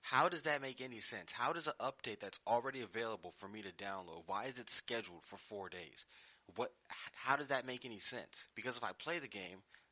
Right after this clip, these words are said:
I'm not gonna be able to play it without updating it. So what sense does that make? If an update is out, it should be put to update immediately. It's fucking asinine.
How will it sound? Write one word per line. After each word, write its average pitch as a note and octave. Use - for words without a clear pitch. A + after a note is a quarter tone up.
I'm B2+
not C3
gonna B2
be B2+
able G#2
to -
play D3+
it A2
without G2+
updating E2+
it. -
So F#2+
what C3
sense -
does A2+
that F#2
make? G#2+
If -
an A#2
update D3
is A2+
out, A#2+
it G#2
should -
be A#2
put C3+
to -
update B2
immediately. B2
It's A#2+
fucking D3+
asinine. C3+